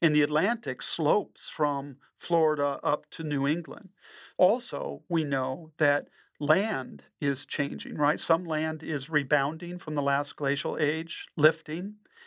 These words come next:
and some land is sinking. The tides happen on top of all that. And if we hearken back to that conversation about resonance,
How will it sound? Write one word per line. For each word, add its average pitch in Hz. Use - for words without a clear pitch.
and 151
some 165
land 147
is 147
sinking. -
The 151
tides 208
happen 147
on 143
top 175
of 147
all 131
that. -
And 151
if 165
we 180
hearken 160
back 143
to -
that 143
conversation 151
about 139
resonance, 147